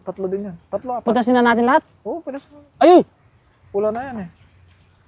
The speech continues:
Speaker 1: Mapapahinog mo na din yan.
Speaker 2: Ayok!
Speaker 1: Sige, okay lang yan.
Speaker 2: <laughs> Nabali. Boss, nabali.
Speaker 1: Yeah.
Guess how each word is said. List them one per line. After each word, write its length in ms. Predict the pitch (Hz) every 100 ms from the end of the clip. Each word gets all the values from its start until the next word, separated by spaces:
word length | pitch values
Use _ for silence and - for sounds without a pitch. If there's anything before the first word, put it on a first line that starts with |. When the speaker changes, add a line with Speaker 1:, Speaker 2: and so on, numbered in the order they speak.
| _ _ _ _ _ _ _ _ _ _ _ _ _ _
Speaker 1:
Mapapahinog 560 | 185 175 190 196 190 185
mo 160 | 180 190
na 80 |
din 160 | 185 185
yan. 100 | 185 - _ -
Speaker 2:
Ayok! 200 | 254 311 - _ - - - - -
Speaker 1:
Sige, 120 | 269
okay 160 | 320 330
lang 120 | 349 370
yan. 100 | 226 - _ _ _ _ - - - - - _ - _ -
Speaker 2:
<laughs> 1300 | - 208 185 - 208 254 - - - - - - 220
Nabali. 560 | 220 190 214 208 233 285 - - - - _ - - - - - -
Boss, 160 | 214 202
nabali. 400 | 208 208 196 170 - _ _ -
Speaker 1:
Yeah. 160 | 190